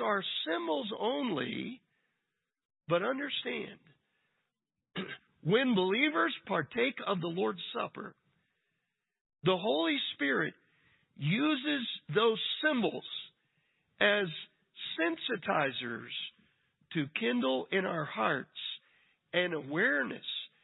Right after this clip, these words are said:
and remembrance of our Lord's sacrifice on our behalf. And not only that,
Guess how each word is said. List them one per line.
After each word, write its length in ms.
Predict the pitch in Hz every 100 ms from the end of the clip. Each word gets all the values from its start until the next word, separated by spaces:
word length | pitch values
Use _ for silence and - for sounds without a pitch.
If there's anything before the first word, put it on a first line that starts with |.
| _ _
and 260 | 160 156 139
remembrance 640 | 143 143 185 196 139 127 - - - _ _ -
of 160 | 151 139
our 160 | 143
Lord's 480 | 131 147 180 202 156 - - _ _ _ _ -
sacrifice 640 | 196 202 - 147 - - 101 - - - _ _ _ _ _ _
on 160 | 143 127
our 120 | 127
behalf. 500 | 117 117 123 113 - _ _ _ _ _ _ _ _ _ _ _ - _ -
And 80 |
not 180 | 131 185
only 220 | 196 147 127
that, 360 | 190 202 127